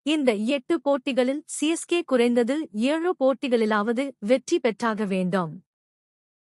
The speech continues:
தோனி நேற்று டாஸில் கூறியது போல், இனி ஒவ்வொரு போட்டியும் முக்கியமானதாகும். சி எஸ் கே இனி வந்தால் மலை போனால் என்ற ரீதியில்தான் விளையாட வேண்டும். அதுவும் சேப்பாக்கத்தில் மூன்று போட்டிகளே உள்ளன.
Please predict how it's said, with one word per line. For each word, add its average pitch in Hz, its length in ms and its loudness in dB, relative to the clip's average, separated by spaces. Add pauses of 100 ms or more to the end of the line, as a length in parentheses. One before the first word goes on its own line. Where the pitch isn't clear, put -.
(160)
தோனி 349 360 2
நேற்று 254 400 2
டாஸில் 240 460 0
கூறியது 233 500 0
போல், 233 420 2
இனி 311 240 0
ஒவ்வொரு 311 480 0
போட்டியும் 247 580 0
முக்கியமானதாகும். 208 1000 0 (1000)
சி - 220 0
எஸ் 339 200 0
கே 339 240 0
இனி 247 260 2
வந்தால் 233 560 0
மலை 240 360 0
போனால் 202 580 0 (920)
என்ற 254 420 2
ரீதியில்தான் 247 800 0
விளையாட 254 540 0
வேண்டும். 180 580 -2 (880)
அதுவும் 269 520 0 (160)
சேப்பாக்கத்தில் 277 840 0
மூன்று 311 480 0
போட்டிகளே 233 580 2
உள்ளன. 185 520 -2